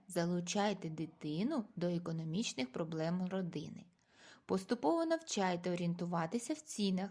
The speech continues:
сімейному бюджеті. Привчайте до самообслуговування, формування трудових навичок дуже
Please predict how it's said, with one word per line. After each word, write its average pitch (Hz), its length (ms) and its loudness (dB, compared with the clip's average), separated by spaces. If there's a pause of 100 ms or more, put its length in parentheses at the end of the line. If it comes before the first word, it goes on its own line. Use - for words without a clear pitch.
(120)
сімейному 165 680 -2
бюджеті. 208 840 -4 (540)
Привчайте 180 560 2
до 180 260 4
самообслуговування, 240 1500 2 (320)
формування 175 680 4
трудових 175 640 -4
навичок 220 520 0
дуже 180 460 -2